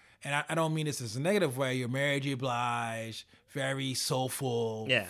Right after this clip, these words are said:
Speaker 1: you know, her, her, her singing or not singing aside, however you sit on there, but cut from a very soulful relationship singing kind of side. You've got somebody like, let's say, your, your Frank Ocean, which is almost very artsy, very indie rock kind of version of that same exact thing.
Speaker 2: Yeah.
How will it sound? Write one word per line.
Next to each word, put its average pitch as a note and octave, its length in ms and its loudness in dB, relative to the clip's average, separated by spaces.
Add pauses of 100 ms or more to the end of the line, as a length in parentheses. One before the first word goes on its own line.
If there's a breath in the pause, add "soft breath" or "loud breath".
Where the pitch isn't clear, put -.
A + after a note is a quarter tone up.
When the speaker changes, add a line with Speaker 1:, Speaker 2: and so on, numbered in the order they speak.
(140)
Speaker 1:
you G3+ 80 6
know, B2 200 2 (320)
her, D#3 160 4 (100)
her, F3 160 8
her A#3 240 10
singing B3 260 2
or G3+ 40 8
not F#3+ 180 12
singing F#3 180 4
aside, D3+ 260 6
however D3+ 200 2
you D3 80 2
sit D#3+ 140 0
on C#3+ 140 2
there, A2+ 240 -4 (300 loud breath)
but G3 120 2
cut B3 160 8
from B3 120 4
a G#3+ 80 10
very F3+ 300 10
soulful D#3 840 6
relationship D3+ 500 2
singing C#3 220 -4
kind C3+ 160 0
of B2 80 -4
side. A2 400 -4 (500 loud breath)
You've D#3+ 160 0
got D#3+ 220 0
somebody E3+ 240 0
like, D3+ 140 2
let's C3+ 200 -4
say, C#3 200 2
your, B2+ 460 0 (520 soft breath)
your D3 120 -2
Frank D#3+ 240 4
Ocean, E3 340 4
which C3 120 -2
is C3 60 -6
almost C3+ 320 -2
very B2+ 240 0
artsy, C#3 340 2
very C3 200 2
indie C3+ 240 -2
rock C#3 200 0
kind B2+ 120 -6
of B2 40 -2
version C3 220 0
of B2 80 -2
that C3+ 160 -2
same D3 120 -2
exact D3+ 280 -2
thing. A#2+ 340 -6
Speaker 2:
Yeah. A2 280 0